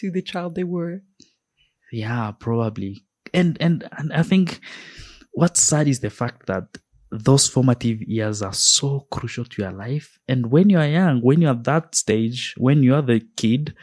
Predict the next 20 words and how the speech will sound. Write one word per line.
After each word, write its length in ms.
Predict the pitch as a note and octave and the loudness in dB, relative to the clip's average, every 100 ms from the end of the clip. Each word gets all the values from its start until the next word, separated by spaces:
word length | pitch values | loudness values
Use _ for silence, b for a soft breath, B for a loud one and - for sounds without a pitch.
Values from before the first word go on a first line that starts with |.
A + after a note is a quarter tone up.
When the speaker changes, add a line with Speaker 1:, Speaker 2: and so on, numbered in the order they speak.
| B B _ | B B _
Speaker 2:
you 80 | F#3+ | 2
have 140 | D3 | 4
no 300 | D3 E3 A#3+ | 4 6 6
idea. 640 | C4+ A3 F#3+ A#3 F3 B2+ G#3+ | 6 4 4 4 2 0 -2
Speaker 1:
Mm. 200 | G#3 G#3 | 0 2
Speaker 2:
Like, 120 | - | 4
you 80 | C#3 | 4
don't 300 | E3+ F#3 - | 4 2 2
know 180 | D#3+ D#3+ | 2 2
about 300 | C3+ C3 C3+ | 2 0 0
it 140 | B2+ | -2
at 160 | G#2+ - - | -4 -6 -6
all. 440 | A2+ B2+ A#2 - - | -6 -4 -8 -14 -6
I 180 | A3 A3+ | 0 2
think 140 | A3+ - | 4 4
it's 100 | G#3 | 2
a 20 | |
Speaker 1:
Mm. 40 | |
Speaker 2:
bit 140 | A#2 A2+ | 0 0
unfair. 500 | G2+ - G#2+ G#2 | -4 -2 -2 -2